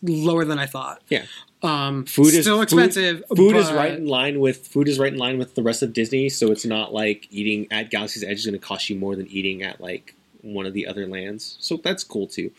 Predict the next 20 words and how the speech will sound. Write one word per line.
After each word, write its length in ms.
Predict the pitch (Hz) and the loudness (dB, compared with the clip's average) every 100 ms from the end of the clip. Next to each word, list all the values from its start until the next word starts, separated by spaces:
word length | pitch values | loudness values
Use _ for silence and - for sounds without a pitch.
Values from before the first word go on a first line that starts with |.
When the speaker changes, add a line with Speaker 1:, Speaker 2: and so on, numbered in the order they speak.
| - - - _ _ _ - | -20 -20 -20 _ _ _ -6
Speaker 1:
Yeah, 240 | 143 127 - | -4 -4 -4
it's, 680 | 185 160 - - - - - _ _ _ _ _ _ _ _ - | -2 -2 -2 0 0 -4 -8 _ _ _ _ _ _ _ _ -6
can't 240 | 165 180 | -4 -2
wait 140 | 165 | -2
to 60 | 156 | -2
go. 240 | 143 139 156 | -2 -2 -2
I, 120 | 165 | -2
it's 380 | 175 196 185 - | 0 2 2 2
one 120 | 208 | 2
of 40 | 202 | 2
those 100 | 170 | 2
things 180 | 175 | 0
where 440 | 165 160 156 156 165 147 _ _ _ - - | 2 2 2 0 -4 -10 _ _ _ -16 -4
I 40 | 151 | 0
know 180 | 151 | 2
I'm 120 | 160 165 | 2 2
going 220 | 165 165 | 4 4
in 60 | |
the 80 | 165 | 2
fall. 420 | 151 139 131 123 | 0 -2 -2 -6